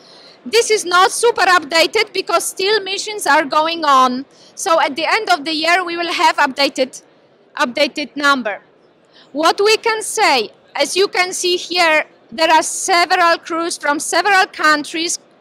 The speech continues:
participating in our missions. After such mission, usually these people go to space sector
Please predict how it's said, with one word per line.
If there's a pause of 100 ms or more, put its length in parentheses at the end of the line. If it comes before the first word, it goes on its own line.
participating
in
our
missions. (640)
After
such
mission,
usually
these
people
go
to
space
sector